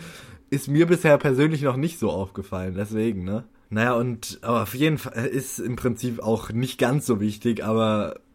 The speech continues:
ne, und, ähm, letztens,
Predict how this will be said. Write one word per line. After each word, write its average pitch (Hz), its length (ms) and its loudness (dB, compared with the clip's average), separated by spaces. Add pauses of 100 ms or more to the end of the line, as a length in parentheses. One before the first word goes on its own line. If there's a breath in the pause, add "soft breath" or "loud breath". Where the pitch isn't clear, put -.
(120)
ne, 120 380 -2
und, 107 560 -6
ähm, 107 400 0 (580 loud breath)
letztens, 131 920 -4